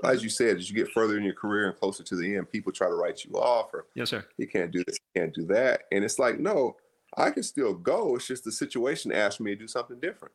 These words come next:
Speaker 1: So that year, I actually averaged more assists than I had the last decade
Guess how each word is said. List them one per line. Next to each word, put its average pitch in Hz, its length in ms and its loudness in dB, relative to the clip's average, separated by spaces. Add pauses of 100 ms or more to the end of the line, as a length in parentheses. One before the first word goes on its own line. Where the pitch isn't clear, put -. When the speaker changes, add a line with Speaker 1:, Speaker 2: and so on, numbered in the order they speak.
(280)
Speaker 1:
So 107 200 -2
that 143 200 2
year, 110 200 2
I 101 80 2
actually - 400 0
averaged 117 280 0
more 107 160 0
assists 120 320 -2
than 92 80 -2
I 92 80 2
had 107 300 2
the 85 60 -2
last 98 300 0
decade - 360 -2